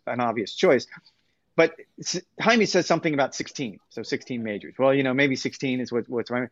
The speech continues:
And, and from the other end of the hallway, I hear this conversation, and I yell at the top of my young lungs and add no context to it whatsoever. Eighty-three is all I bark. "Eighty-three." Because I feel like that, yes, sixteen is certainly on his radar. And then if he gets to sixteen, then now all of a sudden, you know,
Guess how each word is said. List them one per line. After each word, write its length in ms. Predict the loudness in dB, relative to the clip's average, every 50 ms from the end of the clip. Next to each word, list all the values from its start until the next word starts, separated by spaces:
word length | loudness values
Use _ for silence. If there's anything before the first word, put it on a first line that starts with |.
| -12 -20 -20 -8 _
And, 180 | 0 0 0 0 -2
and 200 | -4 -4 -2 2
from 220 | 2 2 4 4
the 100 | 0 4
other 220 | 4 4 4 6 4
end 200 | 2 2 0 0 -2
of 60 | -2
the 80 | -4
hallway, 400 | -6 -2 -2 -2 0 0 -2 -4
I 160 | -4 -4 -6 -4
hear 180 | -4 -4 -2
this 160 | -2 -4 -8
conversation, 640 | -8 -10 -8 -8 -8 -8 -8 -6 -6 -6 -6 -8 -8
and 80 | -6 -6
I 80 | -6
yell 320 | -4 -2 2 2 2 2 2
at 80 | -2
the 60 | -6 -10
top 220 | -4 -4 -4 -4
of 60 | -4
my 80 | -10 -10
young 180 | -10 -10 -12 -12 _
lungs 320 | -12 -12 -12 -12 -18 -20 _ _ _ _
and 140 | -6 -2 0
add 200 | 2 0 0 2
no 220 | 2 2 2 2 2
context 520 | 0 -2 -4 -4 -2 -2 -4 -4 -2 -2
to 80 | -2 -2
it 80 | 0
whatsoever. 500 | -2 -4 -4 -2 0 0 2 2 0 -4 -8 _ _
Eighty-three 560 | 4 4 4 4 2 0 4 4 4 4 2 -2 _ _ _ _ _ _
is 100 | -8 -8
all 140 | -6 -6 -6
I 60 | -10
bark. 260 | -10 -12 -14 -12 -14 -12 -6
"Eighty-three." 460 | -4 -4 -4 -4 -10 -10 -12 -12 -12 -14 _ _ _ _ _ _ _ _ _ _ _ _
Because 220 | -6 -6 -6 -6 -6
I 160 | -8 -10 -12
feel 280 | -8 -8 -6 -6 -6
like 220 | -6 -6 -8 -10 -14 _ _ _ _ _
that, 160 | -10 -10 -10 -12 _ _ _ _ _ _ _ _
yes, 440 | -14 -8 -8 -8 -8 -8 -14 -20 -20 -20 -20 -20
sixteen 480 | -10 -10 -10 -10 -8 -10 -10 -8 -8 -8
is 120 | -8 -8
certainly 320 | -6 -8 -8 -6 -6 -8 -6
on 160 | -6 -6 -8
his 100 | -8 -6
radar. 520 | -4 -4 -2 -2 0 0 0 0 0 0
And 100 | 0 -2
then 100 | -4 -6
if 60 | -6 -8
he 80 | -4
gets 180 | -4 -4 -6 -6
to 60 | -12
sixteen, 480 | -8 -6 -6 -8 -6 -8 -6 -6 -6 -6
then 80 | -4
now 140 | -2 -2 -2
all 60 | -2
of 60 | -2
a 40 | -4
sudden, 300 | -2 0 0 0 0 -2
you 40 | -8
know, 60 | -10